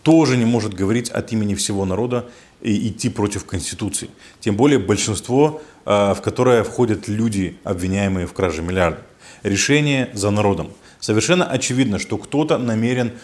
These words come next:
во что бы то ни стало держаться за власть посиневшими пальцами.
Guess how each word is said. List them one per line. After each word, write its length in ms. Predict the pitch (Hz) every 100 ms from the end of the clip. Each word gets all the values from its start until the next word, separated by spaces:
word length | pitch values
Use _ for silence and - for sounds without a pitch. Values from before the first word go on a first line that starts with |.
| -
во 140 | 104
что 240 | 104 - 139
бы 80 | 131
то 100 | 113
ни 120 | 104
стало 420 | - 120 117 -
держаться 600 | 104 - 95 104 - -
за 100 | 92
власть 380 | 95 92 98 - - - _
посиневшими 560 | 104 - 98 87 98
пальцами. 440 | 85 113 95 -